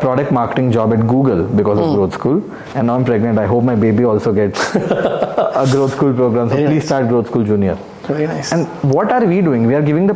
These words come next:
Speaker 1: platform. We are enabling these amazing people. When you, when these people have to do everything by themselves,
Speaker 2: Hmm, hmm.
Speaker 1: చాలా కష్టం. Now,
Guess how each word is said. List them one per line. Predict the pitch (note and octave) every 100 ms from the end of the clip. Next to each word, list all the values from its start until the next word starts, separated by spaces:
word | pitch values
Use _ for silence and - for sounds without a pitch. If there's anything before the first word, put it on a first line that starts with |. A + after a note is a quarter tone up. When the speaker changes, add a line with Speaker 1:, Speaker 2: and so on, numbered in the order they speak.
| F3+
Speaker 1:
platform. | D3+ D3+ G#3+ G#3
We |
are | - C#3
enabling | D#3 E3+ G3
these | E3+ D#3
amazing | C3 A#2+ A#2+
people. | G#2 F#2 G#2 - - - - - - - - - - -
When | D3+ D3+
you, | E3 A3 A3 - - - - B2+
when | D3
these | C#3+ G3
people | - F3 F#3+
have | F3 E3+
to |
do | F#3 G3 C#3+
everything | C#3+ G3 G3 F#3
by | D#3
themselves, | C3 A#2+ G#2 F#2 -
Speaker 2:
Hmm, | C#3+ B2+ B2
hmm. | B2+ A#2+ B2+ A2
Speaker 1:
చాలా | - A#2+ A2+
కష్టం. | F#2+ - - - - - - - - - - - - - - B2
Now, | D3+